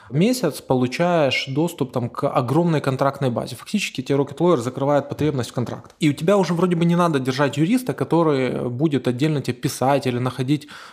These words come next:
в интернете, вылавливать ба-, базу шаблонов договоров с тем, чтобы их переписывать. Поэтому да, я уверен, что эта автоматизация произойдёт. Более того, я даже верю в автоматизацию судебного производства.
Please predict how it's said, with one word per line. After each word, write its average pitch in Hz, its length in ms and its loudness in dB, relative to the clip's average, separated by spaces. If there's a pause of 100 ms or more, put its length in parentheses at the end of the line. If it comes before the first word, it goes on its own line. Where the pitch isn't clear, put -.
(120)
в 131 100 4
интернете, 135 520 0
вылавливать 120 640 2
ба-, 127 240 2
базу 123 340 0
шаблонов 120 480 -2
договоров 135 460 2 (180)
с - 80 -18
тем, 139 180 2
чтобы 131 220 0
их 127 100 -8
переписывать. 123 640 -4 (600)
Поэтому 175 360 2
да, 147 160 4
я 208 120 2
уверен, 156 440 2
что - 160 -4
эта 135 140 0
автоматизация 131 680 0
произойдёт. 117 600 0
Более 160 280 2
того, 120 220 -2
я 120 40 4
даже 123 240 0
верю 151 240 2
в 131 40 2
автоматизацию 123 800 -2
судебного 123 520 0
производства. 110 760 -2